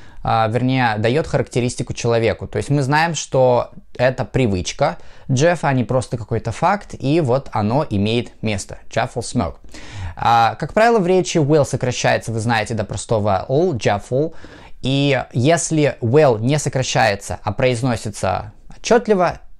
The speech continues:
у этого есть свои цели. Jeff will smoke his cigar after dinner.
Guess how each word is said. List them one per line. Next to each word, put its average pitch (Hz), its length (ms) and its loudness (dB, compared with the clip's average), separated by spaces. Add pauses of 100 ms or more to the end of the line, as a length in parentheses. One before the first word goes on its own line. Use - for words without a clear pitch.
(140)
у 131 100 2
этого 156 240 0
есть 120 280 -2
свои 117 220 0
цели. 101 320 -4
Jeff 127 400 0 (100)
will 98 640 2
smoke 92 560 -2
his 90 80 -2
cigar 87 420 -2
after 85 240 -6
dinner. 82 300 -4